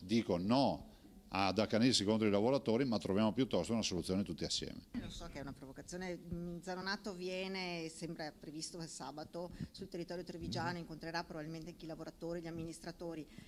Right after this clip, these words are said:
Speaker 2: forse doveva farlo prima.
Speaker 1: No, guardi, cioè, io non, non tengo l'agenda del ministro e non mi occupo degli impegni del ministro. Fa bene a farlo, penso che i lavoratori lo aspetteranno a braccia aperte,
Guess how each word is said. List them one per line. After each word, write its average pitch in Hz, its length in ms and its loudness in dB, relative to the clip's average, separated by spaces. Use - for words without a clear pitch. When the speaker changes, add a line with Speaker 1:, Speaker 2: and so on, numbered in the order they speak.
Speaker 2:
forse 208 200 -6
doveva 147 220 -2
farlo - 220 -8
prima. 151 360 -6
Speaker 1:
No, - 640 2
guardi, 92 320 6
cioè, 85 300 6
io 104 180 8
non, 90 240 6
non 87 180 4
tengo 104 240 6
l'agenda 101 440 6
del 90 120 2
ministro 107 640 6
e - 100 -2
non 95 140 8
mi 98 80 8
occupo 104 320 6
degli 92 100 8
impegni 92 300 4
del 92 160 6
ministro. 90 480 2
Fa 104 200 4
bene 123 280 8
a 110 80 4
farlo, 135 500 4
penso 117 300 4
che 107 80 4
i - 20 6
lavoratori 107 520 6
lo 104 40 8
aspetteranno 104 600 4
a - 20 6
braccia 104 320 4
aperte, 107 580 4